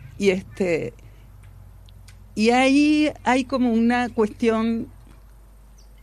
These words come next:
de convivencia entre un aloe que no es de acá y un coronilla que viene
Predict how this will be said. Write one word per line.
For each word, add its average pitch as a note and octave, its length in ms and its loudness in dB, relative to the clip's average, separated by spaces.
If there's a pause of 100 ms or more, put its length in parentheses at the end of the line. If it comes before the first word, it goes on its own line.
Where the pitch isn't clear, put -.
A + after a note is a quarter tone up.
(640)
de F#3 240 -2
convivencia F3+ 1040 -2 (460)
entre E3 600 -6 (120)
un F3+ 180 -6
aloe E3+ 420 -4
que D#3 120 -10
no D#3 100 -6
es F3+ 60 -6
de F3+ 100 -8
acá F3 460 -10 (500)
y D3 180 -10
un D#3 180 -8
coronilla E3 640 -8
que D#3+ 160 -10
viene E3+ 640 -8